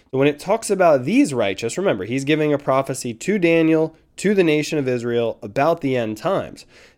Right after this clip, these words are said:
There is a group of wise Jewish men at the end times. They are Jewish evangelists. They are powerful men of God. They are the righteous. They're gonna point people to Jesus. They're described as the one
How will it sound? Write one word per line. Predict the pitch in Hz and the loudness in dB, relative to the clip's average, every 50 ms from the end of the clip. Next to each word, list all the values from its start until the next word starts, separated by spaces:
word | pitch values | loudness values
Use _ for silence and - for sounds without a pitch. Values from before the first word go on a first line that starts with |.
| _ | _
There | 120 139 160 180 190 | 0 4 6 6 6
is | 196 190 185 | 6 6 4
a | 175 | 0
group | 160 123 - 135 156 190 240 262 - - | 0 -2 -2 -2 0 0 0 0 -2 -2
of | - 170 151 127 | -2 -2 0 0
wise | 120 113 110 113 123 135 147 160 175 180 190 196 196 202 185 175 - 151 | -2 -4 -2 0 0 0 0 0 0 -2 0 0 0 -2 -4 -6 -12 -12
Jewish | 127 113 127 151 165 175 170 - - | -8 0 2 4 4 4 2 0 -4
men | 139 139 156 165 135 110 98 95 101 - | -4 -2 0 0 0 -2 -4 -6 -8 -8
at | 123 123 - | -8 -8 -6
the | 143 135 135 | -4 -2 0
end | 139 139 139 135 | 0 0 -2 -4
times. | - 170 165 139 90 80 87 | -4 -4 -4 -4 -4 -6 -6
They | 110 113 | -4 -2
are | 117 113 | -2 -2
Jewish | 107 101 117 143 170 196 202 - | -4 -4 0 2 4 4 4 2
evangelists. | 160 139 127 139 151 170 170 156 117 110 95 80 - - | 0 -2 0 0 0 0 0 -2 -2 -6 -8 -8 -6 -2
They | 117 117 | -2 0
are | 117 113 | 0 -2
powerful | - - - - 160 196 208 196 - - - 131 | -4 -8 -6 -2 0 2 2 2 0 0 -2 -2
men | 127 131 131 127 | -2 0 -2 -2
of | 131 117 107 | -4 -4 -4
God. | 113 131 170 160 98 87 85 | -2 0 0 0 -2 -4 -4
They | 107 113 | -2 0
are | 123 131 | 2 2
the | 135 135 127 | 2 0 -2
righteous. | 117 120 131 185 226 220 - - 95 - - | -2 0 0 0 0 -2 -6 -10 -10 -10 -10
They're | - 113 120 | -8 -4 -2
gonna | 123 135 143 139 | 0 0 0 -2
point | 139 - - 156 185 185 - | -2 -2 0 0 0 0 -2
people | - 180 180 - 175 156 | -6 -8 -6 -4 -2 -2
to | 139 120 | -2 -2
Jesus. | 110 131 190 226 196 127 101 60 - - - - - - - - _ _ _ | -4 -4 -4 -4 -4 -4 -6 -10 -12 -16 -20 -20 -20 -20 -20 -20 _ _ _
They're | 127 139 147 | 2 2 4
described | 147 147 143 - - 139 127 139 160 170 170 | 4 2 -2 -2 -2 -2 0 0 0 2 0
as | 160 151 135 | 0 -2 -2
the | 131 143 151 147 | -4 -4 -4 -4
one | 127 110 117 123 127 139 160 170 | -2 -2 -2 0 0 -2 -2 -6